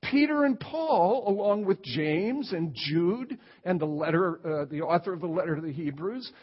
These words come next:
are instruments and means by which God provides that interpretive stuff for the church to benefit from.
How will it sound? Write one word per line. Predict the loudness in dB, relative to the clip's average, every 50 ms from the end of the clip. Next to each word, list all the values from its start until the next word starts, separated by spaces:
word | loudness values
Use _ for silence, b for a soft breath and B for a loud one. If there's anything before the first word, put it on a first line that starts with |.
| B B
are | 4 4 4 4 4 0 0 2
instruments | 4 4 4 4 2 -2 -4 -2 -2 -2 -2 -4 -6 -6 -4
and | 0 0 2 2 2 0 2
means | 2 4 4 4 4 4 2 0 -4 -6
by | -6 -2 2 6 8 8 8 8
which | 6 4 0 -4 -6 -6 -4 2
God | 6 8 10 10 8 6 4
provides | -4 -4 -2 2 4 6 8 8 8 6 4 2 4 6
that | 8 8 8 6 4
interpretive | 2 2 2 0 -6 -10 -2 0 0 0 2 0 0 2 2 2 0 -2 -4 B B B B -12 -10 -8 -8 -8 2
stuff | 6 6 8 8 6 4 2 -2 -8 -20 -20 b b b b _
for | 0 2 2
the | 2 2
church | 0 0 -2 -2 -2 -4 -4 -4
to | -4
benefit | -2 -2 -2 -4 -4 -4 -4 -6 -10 -12 -12 _ _
from. | -18 -18 -18